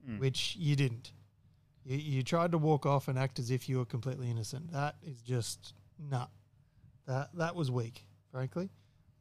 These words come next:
Speaker 2: Don't have time for that, that element in any game of basketball at any level.
Speaker 1: Well, we saw a list, um, brought out today by the N B L. A lot of people have a lot of answer,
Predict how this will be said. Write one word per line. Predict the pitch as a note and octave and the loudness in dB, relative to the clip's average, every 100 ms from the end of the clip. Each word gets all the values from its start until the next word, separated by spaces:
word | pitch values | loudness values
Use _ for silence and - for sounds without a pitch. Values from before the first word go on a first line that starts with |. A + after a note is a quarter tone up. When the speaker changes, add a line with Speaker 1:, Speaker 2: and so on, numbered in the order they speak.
| C#3 | -4
Speaker 2:
Don't | C#3 C#3+ | 0 2
have | C#3 C3+ | 2 2
time | - B2+ A#2 | 0 -2 0
for | B2 | -2
that, | A2+ A#2 - - - _ - C#3+ | -4 -4 -8 -18 -20 _ -14 -4
that | C#3 - | -2 -2
element | C#3 B2+ B2+ B2 - | 0 2 2 0 0
in | C3 B2+ - | -2 0 2
any | C#3 C3+ | 4 4
game | A#2+ A#2 | 2 -2
of | A2+ G#2+ | -4 -6
basketball | A#2 A2+ - A2+ G#2+ G#2+ - _ - - | -6 -6 -8 -6 -6 -8 -14 _ -18 -2
at | |
any | B2+ B2 | 2 2
level. | A2 G#2 - | 0 -6 -10
Speaker 1:
Well, | A#2+ | -6
we | B2+ | -2
saw | - D3 | 4 4
a | C3 | 4
list, | A#2+ C3+ - - - - | 0 -4 -6 -8 -12 -8
um, | C#3 A#2 | -4 -2
brought | G#2 A#2 B2 | -4 -4 -2
out | B2 A#2+ | -4 -6
today | B2 A2+ A#2+ B2 | -8 -6 -4 -4
by | A#2+ | -2
the | A2+ A#2 | 2 2
N | A2 | 2
B | G#2+ | 4
L. | A2+ A#2+ A#2 | 6 4 2
A | B2 | -4
lot | A2 A2 | -2 -2
of | |
people | - A#2+ A2+ A#2 A2 - - _ - - | -2 -4 -2 -4 -6 -8 -18 _ -6 -2
have | |
a | A#2+ | 2
lot | A#2+ | 2
of | A#2+ - | 2 2
answer, | B2+ B2 - B2+ | 0 0 -4 -8